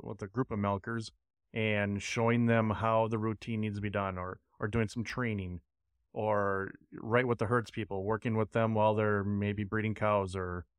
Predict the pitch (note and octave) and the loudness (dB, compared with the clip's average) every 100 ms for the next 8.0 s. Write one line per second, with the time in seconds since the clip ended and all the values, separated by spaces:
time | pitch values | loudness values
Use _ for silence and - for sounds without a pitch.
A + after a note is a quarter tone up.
0 | _ _ _ - G2 F#2 - - A#2 G#2+ | _ _ _ -6 -4 -4 -4 2 4 4
1 | G#2 G2+ G2 G2 A2 C3 C3 B2+ A#2+ G#2+ | 2 2 2 2 2 4 4 4 2 2
2 | A#2+ G#2 G2 F#2+ - _ _ _ - A2 | 0 -2 -2 -4 -6 _ _ _ -4 -2
3 | - _ _ _ - G#2+ - C3 A#2 A2 | -4 _ _ _ -8 -6 -4 2 2 2
4 | - _ _ A#2 A2 A#2 G#2+ G#2 A2+ A#2+ | -4 _ _ -8 -2 2 2 4 4 4
5 | A2+ A2 G#2+ G#2 G#2 G2+ G2 F#2 _ _ | 4 4 6 4 4 2 -2 -6 _ _
6 | _ - - A2+ A2 G2+ G2+ A2 G2+ G2 | _ -14 -8 -8 -4 -4 -4 -4 -2 -2
7 | F#2+ F#2 _ _ _ - A2 C#3 B2 G#2 | -2 -4 _ _ _ -14 -6 -4 -2 -4